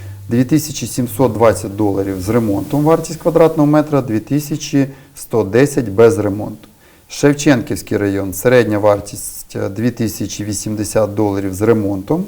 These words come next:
за квадрат і тисячу сімсот двадцять доларів без ремонту. Подільський — дві тисячі доларів з ремонтом, тисячу чотириста сімдесят без.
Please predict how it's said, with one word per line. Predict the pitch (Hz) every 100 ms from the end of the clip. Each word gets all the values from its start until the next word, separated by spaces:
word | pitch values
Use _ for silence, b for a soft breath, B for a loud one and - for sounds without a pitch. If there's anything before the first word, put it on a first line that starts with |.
| 165
за | 156
квадрат | 151 165 160 165 165 - B B B B
і | 151
тисячу | 156 151 151 151 135
сімсот | 120 113 98 123 123
двадцять | 107 107 120 123 - 131
доларів | 107 101 104 101
без | 92 107 92
ремонту. | 98 98 104 101 - _ B B B B B
Подільський — | 143 147 143 135 98 - 110
дві | 98 117 147
тисячі | 127 110 104 113
доларів | 110 107 104 98
з |
ремонтом, | 110 123 175 196 196 180
тисячу | 175 147 147 165 127
чотириста | - - 120 110 113
сімдесят | 101 107 101 95 117 101
без. | 92 104 104 -